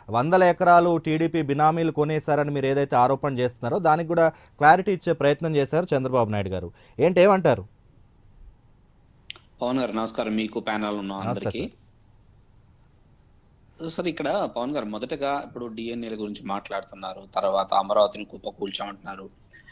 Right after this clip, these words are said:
Speaker 2: వీరికి నిజంగా ఏదైనా మతి తప్పిందా, లేకపోతే అసలు సరైన రీతిలోనే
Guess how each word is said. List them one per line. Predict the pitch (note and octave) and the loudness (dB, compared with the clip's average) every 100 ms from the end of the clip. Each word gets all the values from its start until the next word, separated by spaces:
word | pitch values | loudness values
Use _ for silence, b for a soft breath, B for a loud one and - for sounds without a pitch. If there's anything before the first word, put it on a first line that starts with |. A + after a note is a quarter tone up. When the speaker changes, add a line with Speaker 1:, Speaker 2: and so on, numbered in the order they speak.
| - | 2
Speaker 2:
వీరికి | D3+ D3+ | 4 8
నిజంగా | C3 A#2+ E3 E3 D#3+ C3+ | 8 8 6 6 6 2
ఏదైనా | C3 B2+ A#2+ | 0 0 0
మతి | A2 D3 | 0 -2
తప్పిందా, | C#3 C3 - B2 B2 B2+ | -2 -4 -2 -2 0 -2
లేకపోతే | A2+ A2+ A2 A2+ G#2+ A2+ | -2 -6 -8 -8 -6 -6
అసలు | G#2 G#2+ | -6 -12
సరైన | - G#2+ A2+ B2+ | -10 -4 -2 -2
రీతిలోనే | A#2+ A#2 A2 A2 A2 A2 | -4 -8 -10 -12 -10 -10